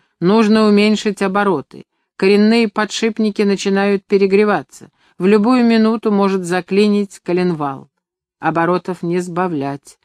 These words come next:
Сонсон повесил микрофон. Сидевший у консоли управления юноша, у которого нервно подёргивалась щека, принялся твердить: "Боже милостивый,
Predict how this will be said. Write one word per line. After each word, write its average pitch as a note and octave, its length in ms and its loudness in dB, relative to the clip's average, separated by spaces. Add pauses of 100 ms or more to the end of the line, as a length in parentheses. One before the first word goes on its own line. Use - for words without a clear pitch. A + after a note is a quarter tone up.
(220)
Сонсон G3 720 -2
повесил D#3+ 500 -4
микрофон. D3+ 680 -10 (300)
Сидевший F#3+ 840 -2 (260)
у F3+ 200 2
консоли F3+ 580 -2
управления F3 800 0
юноша, G#3 600 -4
у G3+ 120 -4
которого G3 400 -2
нервно F#3+ 540 0 (200)
подёргивалась F#3 800 0
щека, E3+ 540 -4 (300)
принялся F3 640 0
твердить: D#3 840 -6
"Боже G3 460 -4
милостивый, D3+ 960 -8